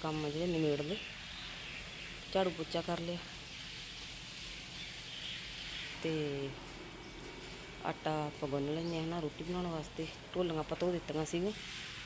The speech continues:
ਤੇ ਸਮੀਰ ਦੇ ਡੈਡੀ ਕਰਕੇ ਗਏ ਨੇ ਖੇਤ। ਅੱਜ ਜੀ ਐਂ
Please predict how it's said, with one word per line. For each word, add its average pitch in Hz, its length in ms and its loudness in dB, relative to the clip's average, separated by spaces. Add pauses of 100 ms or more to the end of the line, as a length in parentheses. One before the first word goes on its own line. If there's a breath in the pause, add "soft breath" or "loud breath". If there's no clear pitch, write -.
(140)
ਤੇ 147 640 6 (340)
ਸਮੀਰ 175 260 6
ਦੇ 180 80 8
ਡੈਡੀ 175 200 8
ਕਰਕੇ 170 340 2
ਗਏ 156 160 6
ਨੇ 156 100 2 (120)
ਖੇਤ। 147 340 6 (1080)
ਅੱਜ 165 80 4
ਜੀ 160 220 4
ਐਂ 160 80 8